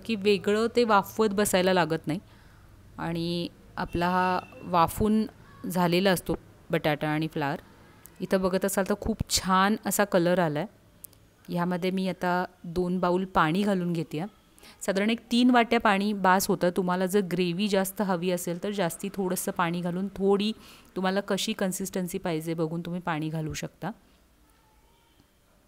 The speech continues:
खूप छान सुगंध येतो भाजीचा, खूपच मस्त झाली आहे भाजी. तुम्ही ही नक्की ट्राय करून बघा. तुम्ही ज्या ज्या ठिकाणी, तुम्ही लग्नाला वगैरे जाता ना, तेव्हा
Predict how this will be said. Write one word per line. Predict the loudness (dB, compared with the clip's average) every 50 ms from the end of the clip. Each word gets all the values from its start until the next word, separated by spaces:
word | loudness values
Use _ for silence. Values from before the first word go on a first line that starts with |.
| _ _ _ _ _ _ _ _ _ _ _ _ _ _ _ -20 -20 _ -12
खूप | -10 -10 -10 -10 -12 -12
छान | -12 -10 -6 -2 -2 0 0 0 -2 -4 -8 _ _ _ _ _ _ _ _ _
सुगंध | -14 -12 -12 -8 -6 -4 -2 -2 0 -2 -2 0
येतो | 0 0 0 0 -2 -4 -8 -8
भाजीचा, | -6 -6 -6 -8 -6 -6 -8 -8 -8 -10 -12 -12 -12
खूपच | -12 -12 -12 -12 -10 _ 2 2 2 4
मस्त | 0 0 0 -2 -4 -4 -4
झाली | -2 -2 -2 -2 -2 -2
आहे | -2 -2
भाजी. | -4 -4 -4 -6 -8 -10 -12 _ _ _ _ _ _ _ _ _ _ _ _ _ _ -4
तुम्ही | -2 -2 0
ही | 2 2
नक्की | 2 2 2 -2 -4 -2 -2 -2
ट्राय | 0 0 0 0
करून | 0 -2 -4 -2 -2 -2 -2
बघा. | -2 -2 -2 -4
तुम्ही | -4 -4 -4 -4 -4 -2
ज्या | -2 -2 -2 -2
ज्या | -2 -4 -4 -2 -2 -2 -2 -2 -4 -8
ठिकाणी, | -10 -6 -6 -6 -6 -6
तुम्ही | -2 -2 0 2
लग्नाला | 2 0 0 0 0 2 2 4
वगैरे | 4 4 4 4 4 4
जाता | 4 2 0 0 0 -2
ना, | -2 -4 -6 -8 -8 -8
तेव्हा | -6 -4 -2 -2 -2 -2